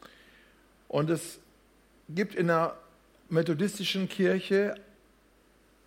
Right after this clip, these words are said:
eine klare hierarchische Struktur und auch einen Gemeinschaftsgeist. Und das, was in der Generalsynode entschieden wird, das gilt dann für alle. Und zum großen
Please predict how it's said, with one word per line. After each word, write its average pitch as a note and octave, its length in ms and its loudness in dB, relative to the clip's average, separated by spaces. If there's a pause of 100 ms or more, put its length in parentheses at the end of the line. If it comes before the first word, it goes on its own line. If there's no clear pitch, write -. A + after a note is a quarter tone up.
(180)
eine D#3+ 200 0
klare D#3+ 400 2
hierarchische D#3 640 0
Struktur F3 540 0
und F#3 160 0
auch D#3+ 140 0
einen E3 180 -2
Gemeinschaftsgeist. D#3 1080 0 (1080)
Und D#3+ 260 0
das, F#3 260 2
was F3 260 0 (440)
in E3+ 160 2
der E3+ 240 4 (320)
Generalsynode F3 1120 2
entschieden E3+ 520 -2
wird, F3+ 400 -2 (300)
das F#3 180 2
gilt G3+ 240 4
dann F3+ 140 2
für F3+ 200 0
alle. C3 260 -2 (1080)
Und F3 160 -2
zum F#3+ 240 4
großen F3 640 2